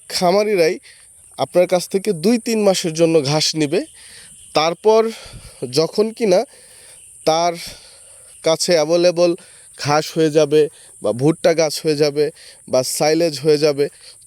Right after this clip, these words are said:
তখনই আপনার কাছ থেকে নিতে কিছুটা সংকোচ বোধ করবে। জানি না কেন সংকোচ বোধ করে,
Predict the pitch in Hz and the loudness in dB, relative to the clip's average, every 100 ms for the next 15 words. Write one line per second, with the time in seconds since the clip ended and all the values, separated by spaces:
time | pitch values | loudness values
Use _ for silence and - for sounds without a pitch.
0 | - 196 196 233 226 269 - - - 139 | 0 0 2 0 0 -6 -14 -12 -8 -2
1 | 175 175 170 165 - 175 170 214 - - | 0 0 0 -4 -4 -6 -4 -6 -6 -20
2 | - - - - 135 147 190 - 208 262 | -20 -20 -20 -6 0 2 2 2 0 0
3 | 294 _ _ - 214 220 226 208 101 - | -8 _ _ -12 -8 -2 -2 0 -2 -2
4 | - 175 180 175 170 123 120 - - 110 | 0 0 0 -2 -4 -2 -6 -6 -6 -6
5 | - - - - - - - 110 104 139 | -4 -8 -10 -20 -20 -20 -20 -8 -2 0
6 | 202 269 254 233 214 208 - 202 196 180 | 0 0 0 0 -2 -2 -2 -4 -2 -2
7 | 156 160 - 139 127 | 0 -2 0 0 0